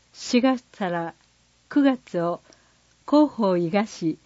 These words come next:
三月一日号と合わせて各家庭に配布しています。また、さくらリサイクルセンター、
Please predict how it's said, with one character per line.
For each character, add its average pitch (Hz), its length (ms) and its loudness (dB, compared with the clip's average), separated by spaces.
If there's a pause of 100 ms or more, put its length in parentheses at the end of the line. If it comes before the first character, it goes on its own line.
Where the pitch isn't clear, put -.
(160)
三 302 300 4
月 233 360 0
一 247 160 2
日 262 280 -2
号 190 220 0
と 175 300 -10
合 196 80 0
わ 226 140 0
せ - 180 -10
て 185 260 -6 (360)
各 285 300 0
家 233 220 -4
庭 226 200 0
に 202 180 -2
配 214 240 0
布 208 180 -8
し - 120 -14
て 190 160 -8
い 180 100 -6
ま 170 200 -6
す。 - 40 -20 (1300)
ま 202 160 -6
た、 208 280 -8 (440)
さ 294 200 -4
く 294 160 -6
ら 226 120 0
リ 202 160 -6
サ 254 220 -6
イ 254 60 -6
ク - 180 -8
ル 240 100 -6
セ 226 180 -6
ン 220 100 -4
タ - 200 -14
ー、 165 160 -10